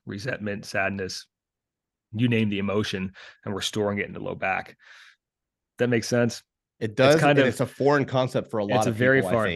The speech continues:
Speaker 2: think. I
Speaker 1: yeah.
Speaker 2: think people who aren't in t-, tune with their body probably won't believe that.
Speaker 1: Right. Well, that's, you bring up a really, really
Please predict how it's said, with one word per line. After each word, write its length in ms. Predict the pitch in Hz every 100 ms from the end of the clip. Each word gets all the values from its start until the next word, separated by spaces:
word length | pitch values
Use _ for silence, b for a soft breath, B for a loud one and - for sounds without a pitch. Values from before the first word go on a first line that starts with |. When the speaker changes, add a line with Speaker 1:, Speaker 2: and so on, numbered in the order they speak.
| -
Speaker 2:
think. 100 | -
I 40 | 113
Speaker 1:
yeah. 200 | 117 113
Speaker 2:
think 100 | 104
people 260 | 127 131
who 100 | 120
aren't 160 | 113 113
in 100 | 104 113 113
t-, 60 | -
tune 200 | - 113
with 100 | 107
their 100 | 104
body 300 | 95 98 107
probably 340 | 104 - 107
won't 200 | 98 95
believe 300 | 87 85 82
that. 240 | 80 64 - _ _ _ _ _ _
Speaker 1:
Right. 140 | 196
Well, 160 | 180 175
that's, 280 | 170 170 151
you 80 | 143
bring 160 | 151
up 120 | 131
a 40 | 117
really, 240 | 113 110
really 320 | 107 104 95